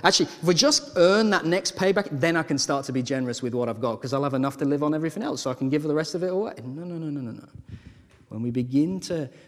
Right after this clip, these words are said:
put our, build our trust and our identity on the physical, it's the, it begins to rob us of the real joy that we're supposed to know in Christ. Second place we often look is, is that the things that we do,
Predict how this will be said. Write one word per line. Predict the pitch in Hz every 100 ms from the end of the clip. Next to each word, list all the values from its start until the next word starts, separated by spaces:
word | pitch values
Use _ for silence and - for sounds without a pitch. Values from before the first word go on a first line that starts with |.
| _
put | - 160
our, | 147 135 - -
build | 143 135
our | 123
trust | - 151 -
and | 123
our | 117
identity | 117 123 - 113 - - - - _ _
on | 113 110
the | 101
physical, | - 170 156 120 104
it's | 117 - - - -
the, | 101 - - _ _
it | 107 101
begins | 110 110 107 -
to | 95
rob | 98 117 123 117
us | 85 - - - - - _ _ _ _ _
of | 101 101
the | 101
real | 101 117 113 101
joy | 104 104 95
that | 92
we're |
supposed | - 107 107 98
to | -
know | 95 90
in | 90
Christ. | - - - - _ - _ _ -
Second | 196 196 180
place | 160 147
we |
often | 143 - 135
look | 156 143
is, | 131 - - - - _ -
is | 127 147
that | 135 - - 151 135 -
the | -
things | - 165 147
that | 180
we | 156 165
do, | 147 185 147 -